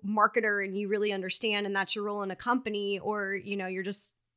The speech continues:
someone who uses the internet <laughs> on a reg-, regular basis, you know what a lot of these things are. And it's not hard to go and look up what this stuff should cost anymore.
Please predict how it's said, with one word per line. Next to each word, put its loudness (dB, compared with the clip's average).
someone 0
who -2
uses 0
the -2
internet 4
<laughs> 2
on 4
a 4
reg-, 4
regular 4
basis, 4
you 0
know 6
what 2
a 2
lot 2
of -6
these -8
things -6
are. 6
And 2
it's 0
not 8
hard 6
to -6
go -2
and -6
look -2
up 2
what -2
this -6
stuff -6
should -6
cost 6
anymore. -16